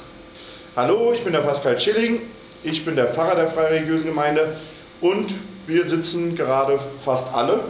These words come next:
Gesprächsteilnehmer bei uns auf dem Vorplatz am Schillerplatz und wollten für Sie heute mal ein Gespräch aufnehmen. Wir haben uns ein paar Fragen vorher überlegt und ja, der Herr Stier, unser Geschäftsführer, der Christopher,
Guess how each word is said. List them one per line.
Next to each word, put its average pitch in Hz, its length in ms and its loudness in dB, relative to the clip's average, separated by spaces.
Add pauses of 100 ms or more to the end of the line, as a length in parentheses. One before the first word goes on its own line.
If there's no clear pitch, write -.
(140)
Gesprächsteilnehmer 170 1000 0 (280)
bei 143 80 0
uns 180 240 2
auf 151 140 2
dem 135 100 -6
Vorplatz 180 500 0
am 127 160 -2
Schillerplatz 208 760 0 (400)
und 185 520 0
wollten 151 360 2
für 143 160 -2
Sie 131 180 0
heute 131 300 0
mal 127 420 0 (500)
ein 110 300 0
Gespräch 113 580 -2
aufnehmen. 87 480 -6 (1200)
Wir 127 120 0
haben 139 100 0
uns 151 140 0
ein - 40 -6
paar 113 200 0
Fragen 170 300 0
vorher 185 360 0
überlegt 180 480 0 (720)
und 160 480 0 (160)
ja, 107 240 0 (220)
der 131 80 2
Herr 127 160 2
Stier, 220 440 0
unser 165 180 2
Geschäftsführer, 175 500 2
der 123 160 0
Christopher, 151 600 0